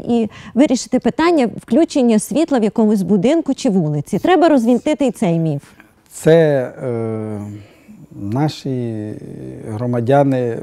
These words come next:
Speaker 2: мають, е, можливість час так говорити, тому що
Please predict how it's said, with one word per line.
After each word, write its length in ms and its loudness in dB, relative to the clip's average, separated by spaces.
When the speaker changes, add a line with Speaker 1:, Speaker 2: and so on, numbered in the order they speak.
Speaker 2:
мають, 920 2
е, 180 -10
можливість 920 0
час 460 0
так 280 -4
говорити, 640 0
тому 280 -10
що 260 -6